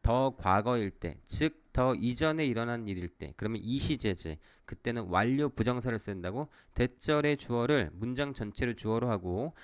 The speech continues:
seem이나 seemed를 알맞게 내려준 다음에 to 플러스 동사 원형이 아니라 to have 피피형의 완료 부정사로 나타낼 수 있다. 완료 부정사란 얘기는 뭐야? 과거란 얘기니까. 그죠?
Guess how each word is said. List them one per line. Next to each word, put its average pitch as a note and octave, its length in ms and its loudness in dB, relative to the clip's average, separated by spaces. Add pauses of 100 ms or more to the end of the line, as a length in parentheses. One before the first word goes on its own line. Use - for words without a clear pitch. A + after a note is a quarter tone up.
(160)
seem이나 E3+ 460 -2
seemed를 D#3+ 720 0
알맞게 A#2+ 460 -2
내려준 A2+ 380 0
다음에 G2+ 480 -2 (360)
to G3 180 0
플러스 F#3 300 -2
동사 B2 320 0
원형이 A#2 380 2
아니라 A2+ 340 -2 (240)
to E3 220 -2
have E3 380 2 (280)
피피형의 E3 880 2
완료 C3 440 4
부정사로 A#2+ 560 0
나타낼 A2 340 -4
수 - 120 -8
있다. F2+ 280 -4 (300)
완료 B2 320 4
부정사란 C3+ 520 0
얘기는 A#2+ 420 -4 (120)
뭐야? B2+ 440 -2 (180)
과거란 F#2+ 600 0
얘기니까. F#2+ 460 -4
그죠? G2+ 600 -2